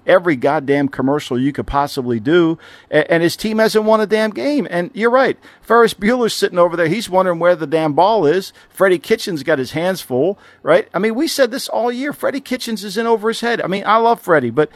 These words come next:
it's hard to call plays and manage this collection of characters. And, and he can't do it. And, and I think that's the problem.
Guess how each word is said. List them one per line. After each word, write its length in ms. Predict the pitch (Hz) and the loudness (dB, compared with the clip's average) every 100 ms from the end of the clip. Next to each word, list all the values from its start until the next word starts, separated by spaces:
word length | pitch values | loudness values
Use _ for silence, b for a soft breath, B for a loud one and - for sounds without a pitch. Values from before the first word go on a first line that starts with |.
| B B B | B B B
it's 180 | 196 - | -2 2
hard 220 | 220 254 | 2 2
to 60 | 247 | -2
call 280 | - 208 208 | 2 4 4
plays 360 | - 202 190 | 0 -2 0
and 160 | 156 143 | 0 0
manage 380 | 190 214 180 160 | 0 -2 -4 -2
this 180 | 180 | -4
collection 480 | - 151 160 175 165 | -4 -4 -2 -2 -4
of 120 | 143 | -6
characters. 640 | - 202 233 214 - - - b b b _ - | -6 -6 -4 -4 -6 -10 -14 b b b _ -2
And, 160 | 180 - | -2 0
and 140 | 185 | 0
he 60 | 208 | 0
can't 340 | - 233 226 | -2 -4 -2
do 180 | 269 311 | 0 0
it. 120 | - | 0
And, 140 | 151 151 | -2 -2
and 140 | 165 | 0
I 80 | 165 | 0
think 220 | 170 185 | -2 -4
that's 240 | - 190 - | 0 -2 -2
the 100 | - | -2
problem. 320 | 196 151 | 0 0